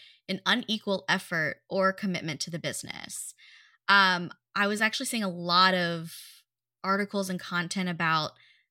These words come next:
like, a f-, having a fifty fifty split of, you know, when you enter into a partnership with somebody,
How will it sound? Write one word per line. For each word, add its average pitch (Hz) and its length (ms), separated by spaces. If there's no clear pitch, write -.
like, 180 120
a 175 40
f-, - 220
having 190 380
a 180 60
fifty 185 340
fifty 170 340
split 160 720
of, 185 360
you 214 80
know, 185 120
when 180 120
you 175 120
enter 190 340
into 180 220
a 175 40
partnership 277 480
with 180 140
somebody, 175 680